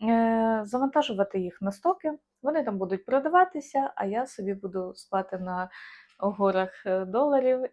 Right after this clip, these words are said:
і, е, не працювати. Але сталося, на жаль, інакше. Робота зі стоками —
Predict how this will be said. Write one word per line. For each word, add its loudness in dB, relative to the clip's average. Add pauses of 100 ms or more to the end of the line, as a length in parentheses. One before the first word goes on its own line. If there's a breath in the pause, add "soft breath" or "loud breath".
і, -2 (840 loud breath)
е, 2
не 0
працювати. -10 (1500 loud breath)
Але 0 (180)
сталося, -2
на 0
жаль, -2 (260)
інакше. -4 (880 loud breath)
Робота 2
зі -6
стоками — -2